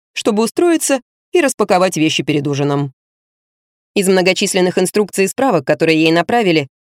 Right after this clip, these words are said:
Тея знала, что все четырнадцать девушек будут завтракать и ужинать у себя, а на ланч и обед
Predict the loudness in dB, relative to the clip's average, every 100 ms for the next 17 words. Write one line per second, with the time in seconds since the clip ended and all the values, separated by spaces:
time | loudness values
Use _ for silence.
0 | _ _ 0 2 2 2 2 0 -2 -2
1 | -4 -2 0 0 -2 0 0 0 -2 -6
2 | _ _ -4 0 0 0 0 0 -2 0
3 | -2 0 -2 -2 -4 0 0 -2 -8 _
4 | _ _ -2 2 2 4 2 2 0 2
5 | 0